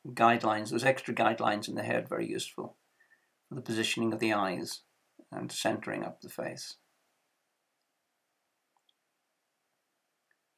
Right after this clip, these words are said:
And also the ear. It's much easier to get the ear perfect in terms of proportions when you've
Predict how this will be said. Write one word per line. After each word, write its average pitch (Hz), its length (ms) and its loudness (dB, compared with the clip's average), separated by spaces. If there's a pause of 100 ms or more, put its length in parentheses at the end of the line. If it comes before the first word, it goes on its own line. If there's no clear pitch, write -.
(300)
And - 200 -4
also - 360 -2
the - 260 -4
ear. 110 340 -4
It's - 140 -14
much 170 240 0
easier 123 340 -2
to - 140 -8
get - 240 -4
the - 140 -4
ear 113 340 -2
perfect - 480 -4
in - 220 -8
terms 113 320 -4
of - 100 -14
proportions - 680 -6
when - 160 -8
you've - 180 -10